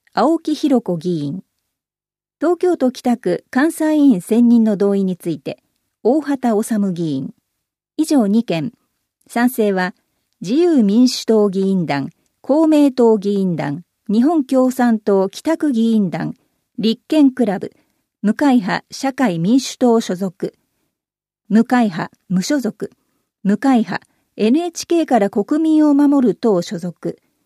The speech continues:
無会派都民ファーストの会所属、無会派日本維新の会所属。棄権退場は無会派、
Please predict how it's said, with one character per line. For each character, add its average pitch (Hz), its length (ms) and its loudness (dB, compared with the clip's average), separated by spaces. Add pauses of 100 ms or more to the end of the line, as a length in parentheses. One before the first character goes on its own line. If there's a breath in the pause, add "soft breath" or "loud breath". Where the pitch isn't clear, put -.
(100)
無 202 120 -2
会 262 220 2
派 196 240 -6 (200)
都 220 140 -2
民 339 200 -2
フ - 140 -8
ァ 311 120 0
ー - 20 -4
ス - 80 -8
ト 233 120 -2
の 185 120 -4
会 185 240 -6
所 175 160 -6
属、 - 340 -12 (500)
無 226 140 0
会 262 220 2
派 - 260 -6 (260)
日 214 180 0
本 349 280 -2
維 294 100 2
新 254 280 2
の 185 120 -2
会 196 220 -4
所 190 160 -12
属。 - 380 -10 (1040)
棄 - 120 -20
権 320 180 0
退 302 240 0
場 220 240 0
は 170 180 -2 (140)
無 190 160 -2
会 247 220 0
派、 - 220 -6